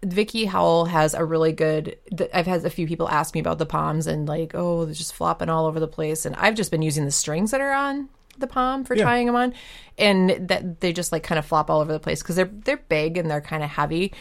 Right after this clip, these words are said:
Speaker 1: So, um, someone had mentioned to me, I can't remember who it was, um, that Vicky Howell has a, uh, video for, um, it's a Bernat video 'cause she's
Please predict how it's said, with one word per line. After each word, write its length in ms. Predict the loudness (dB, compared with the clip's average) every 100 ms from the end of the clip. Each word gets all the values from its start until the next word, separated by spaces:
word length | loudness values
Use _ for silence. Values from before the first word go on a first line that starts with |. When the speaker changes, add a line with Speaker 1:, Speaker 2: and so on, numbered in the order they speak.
| -16 -18 -12
Speaker 1:
So, 440 | 2 6 8 6 4 -8 -20 -20 _ -20 -20 -20 -20 -20 -6 0
um, 540 | 2 2 0 -4 -8 -12 -20 -20 _ -20 -20 -10
someone 260 | 0 2 2
had 100 | 2
mentioned 320 | 0 -2 -4
to 120 | -2
me, 360 | 0 2 0 -2
I 100 | -6
can't 240 | -8 -6
remember 160 | -6 -4
who 60 | -4
it 60 | -2
was, 500 | -2 -2 -4 -8 -16 -20 -20 _ -20 -20 _
um, 440 | 0 2 4 2 0
that 240 | 2 0
Vicky 320 | 0 -2 -2
Howell 320 | 2 4 4 2
has 480 | 0 2 2 0 0
a, 600 | 0 0 -2 -2 -4 -6 _ -20 -20 -20 -20 -20 -6
uh, 400 | -2 0 0 0
video 640 | 0 0 2 2 2 -2 -8 _ _ _ _
for, 680 | -18 -4 2 2 2 0 0
um, 260 | 0 0 -2
it's 120 | -2
a 60 | 2
Bernat 360 | 2 2 0 -2
video 380 | -2 0 -2
'cause 140 | -2 -8
she's 540 | -8 -6 -6 -8 -12